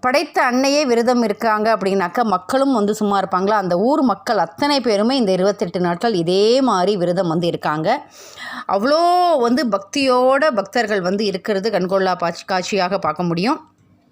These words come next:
அடுப்பு தீயில வந்து தாளிக்காம, அந்த, அந்த ஊர்ல உள்ள மக்கள் வந்து பார்த்திங்கன்னா, இந்த இருபத்தெட்டு நாளும் தாளிப்பு வந்து கிடையாது. கால்ல வந்து செருப்பு அணிய மாட்டாங்க. இளநீரும் நீர்மோரும்,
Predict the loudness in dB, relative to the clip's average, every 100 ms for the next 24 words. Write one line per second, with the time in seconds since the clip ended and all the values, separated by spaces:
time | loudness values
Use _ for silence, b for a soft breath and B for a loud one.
0 | _ B B B B B 0 0 -2 -4
1 | 0 0 2 2 2 2 2 0 0 0
2 | 0 0 -2 0 0 -2 -2 0 2 4
3 | 4 2 0 0 2 2 2 2 2 2
4 | 0 0 0 2 2 0 -2 -2 0 0
5 | 0 0 -2 -4 -4 -2 0 0 0 0
6 | 0 0 0 0 -2 0 0 -4 -2 2
7 | 2 2 0 0 -2 -2 -2 0 -2 -4
8 | -4 -4 -2 0 0 0 0 0 2 2
9 | 2 2